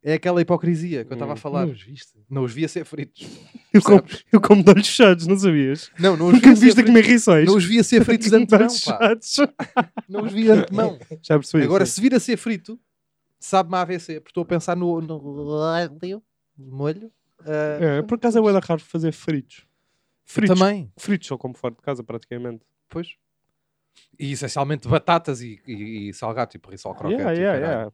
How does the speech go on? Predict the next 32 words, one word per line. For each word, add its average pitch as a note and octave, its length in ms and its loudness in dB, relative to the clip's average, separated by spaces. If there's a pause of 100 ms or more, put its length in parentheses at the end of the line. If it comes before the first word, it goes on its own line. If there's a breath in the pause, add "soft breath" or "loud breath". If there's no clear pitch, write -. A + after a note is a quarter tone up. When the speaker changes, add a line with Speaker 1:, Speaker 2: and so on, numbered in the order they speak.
(100)
Speaker 2:
yeah. A#2+ 200 -4
Speaker 1:
De A#2 60 -6
resto, A2+ 180 -10
não C#3+ 60 -8
há - 20 -8
assim B2 80 -6
Speaker 2:
Salgado. B2 60 -10
Speaker 1:
muita A#2 180 -14
coisa A#2+ 380 -16 (200)
que, - 160 -20
que - 80 -16
eu A#2+ 80 -12
coma C#3 260 -14
frita. B2+ 300 -20 (520)
Speaker 2:
Yeah, C#3+ 260 -10
tu E3+ 100 -14
comes D3+ 240 -6
muito, - 300 -16 (160)
muitas B2+ 240 -14
coisas B2 240 -10
fritas. A#2 280 -18
Speaker 1:
Ele A#3+ 160 -14
também F#3+ 160 -10
não A3 80 -14
come A3 200 -12
dos - 80 -20
fritos, A#3+ 300 -20
por - 100 -20
acaso. A3 180 -20
Speaker 3:
Nada. C#3+ 180 -12
Speaker 2:
Pois C3 120 -8
não. A#2 120 -10